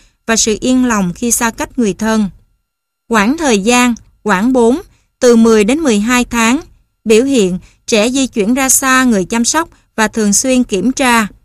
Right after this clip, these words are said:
Nguồn tham khảo, Greenspan, Marler. Giải thích, duy trì sự tiếp xúc với cha mẹ trong phòng khi đang học cách hoạt động một mình. Sử dụng cách giao tiếp từ xa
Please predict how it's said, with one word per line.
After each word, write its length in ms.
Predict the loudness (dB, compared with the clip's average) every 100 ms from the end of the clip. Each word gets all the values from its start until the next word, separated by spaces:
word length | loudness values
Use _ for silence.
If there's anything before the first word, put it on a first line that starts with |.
| _ _ _
Nguồn 220 | -2 0 0
tham 240 | -2 -2
khảo, 420 | -2 -4 -2 -4 -8 _ -8
Greenspan, 720 | -2 0 0 0 0 0 0 -4 _ _
Marler. 520 | 0 2 2 -2 -4 -4 -10 _ _ _ _ -4
Giải 180 | -4 -2
thích, 220 | -4 -6 _ _ _ _
duy 140 | -2 0
trì 260 | 2 2
sự 180 | 2 -4
tiếp 220 | -6 -8
xúc 220 | -6 -6 -4
với 160 | -4
cha 240 | -2 -2 0
mẹ 280 | 0 -2 -4
trong 220 | -4 -2
phòng 320 | -2 -2 -2 -6 _
khi 120 | -4 0
đang 200 | 0 0
học 240 | -4 -4
cách 140 | -8 -6
hoạt 200 | -6 -4
động 240 | -6 -4 -4
một 200 | -4 -2
mình. 260 | 0 -2 -6 _ _ -6
Sử 160 | 0
dụng 260 | 2 2 -2
cách 140 | -4 -4
giao 160 | -4
tiếp 200 | -2 -6 -4
từ 160 | -4 -2
xa 400 | 0 2 2